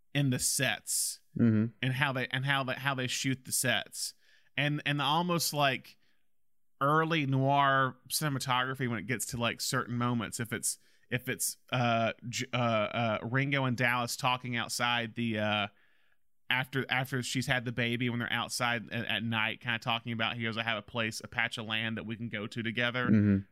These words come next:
Speaker 1: and I want you to go with me." Um, it's very, very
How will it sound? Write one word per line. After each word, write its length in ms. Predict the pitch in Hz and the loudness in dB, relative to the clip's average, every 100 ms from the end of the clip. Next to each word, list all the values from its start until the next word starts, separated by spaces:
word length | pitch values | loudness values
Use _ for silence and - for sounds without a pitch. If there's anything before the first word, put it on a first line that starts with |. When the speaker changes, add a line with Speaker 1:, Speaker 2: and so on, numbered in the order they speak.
| - | -8
Speaker 1:
and 80 | 117 | -4
I 80 | 120 | -2
want 300 | 120 - 127 | -2 -2 -2
you 40 | |
to 80 | 117 | 0
go 120 | 113 | 0
with 240 | 110 113 | -2 -2
me." 260 | 127 131 135 _ _ _ _ 127 | -2 -2 -4 _ _ _ _ 0
Um, 380 | 131 127 123 - | 2 2 0 -6
it's 160 | 127 - | -8 -4
very, 600 | 139 139 147 147 143 139 | 0 2 2 2 0 -2
very 500 | 113 131 139 143 | -2 0 2 2